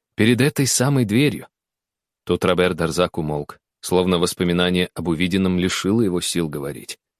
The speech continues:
Потом, проведя рукой по лбу, вздохнул и продолжал.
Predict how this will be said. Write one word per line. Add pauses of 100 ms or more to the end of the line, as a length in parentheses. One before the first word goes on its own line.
(360)
Потом,
проведя
рукой
по
лбу, (300)
вздохнул
и
продолжал.